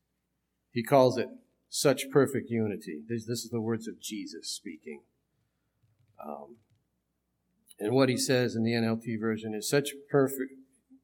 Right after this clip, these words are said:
perfect unity so that the world will know that you sent me. He's praying to God. This is, I think this is a very powerful statement by Jesus,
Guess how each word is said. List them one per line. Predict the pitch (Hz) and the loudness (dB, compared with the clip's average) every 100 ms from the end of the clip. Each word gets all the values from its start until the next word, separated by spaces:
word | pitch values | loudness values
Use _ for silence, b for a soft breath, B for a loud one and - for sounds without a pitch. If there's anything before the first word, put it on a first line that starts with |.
| _ | _
perfect | - 165 160 143 | 4 4 4 2
unity | 143 143 127 113 113 - - | 6 6 6 2 -2 -8 -18
so | - 147 | 2 4
that | 135 - | 4 2
the | 117 | -2
world | 113 139 139 139 123 | 4 6 6 4 2
will | 123 113 | 2 2
know | 113 131 131 127 | 2 4 4 2
that | 113 107 87 - | 2 0 -2 -8
you | 104 120 | -6 -4
sent | 113 113 95 | -2 -4 -4
me. | 90 85 78 _ _ _ | -8 -12 -12 _ _ _
He's | 127 127 | -6 -6
praying | - 135 120 113 | -4 0 0 0
to | 113 | -4
God. | 117 101 80 71 _ _ _ _ _ _ _ _ _ _ _ _ _ _ _ | -6 -6 -6 -12 _ _ _ _ _ _ _ _ _ _ _ _ _ _ _
This | 147 156 156 | 6 6 4
is, | 143 160 165 | 0 -2 0
I | 165 160 | 2 4
think | 170 | 2
this | 156 156 | 2 2
is | 151 131 | 2 4
a | |
very | 123 139 131 | 4 4 4
powerful | 131 139 139 135 113 | 4 6 8 6 0
statement | - - 143 117 113 107 | -4 4 4 4 -2 -4
by | 110 104 | -4 -4
Jesus, | 95 113 101 - - | -2 -2 -2 -6 -14